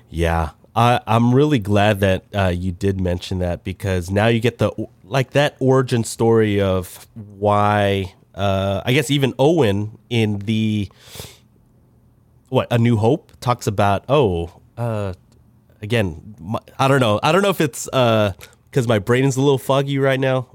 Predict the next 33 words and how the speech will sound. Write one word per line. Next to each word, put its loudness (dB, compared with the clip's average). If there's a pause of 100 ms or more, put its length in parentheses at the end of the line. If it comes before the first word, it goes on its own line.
um, -8
a -16
little 4
under 0
the 2
weather, 2 (460)
but 2
didn't 2
he 4
mention 0
that, 0 (400)
oh 4
no, 0
it 0
was 2
Obi-Wan. 2 (960)
Sir 0
Alec 2
Guinness 0
was -2
talking 0
about 2
how 2
he, -2
um, -2 (480)
what -4
do 0
you -2
call 0
it? -6
Darth 2
Vader 2
killed 0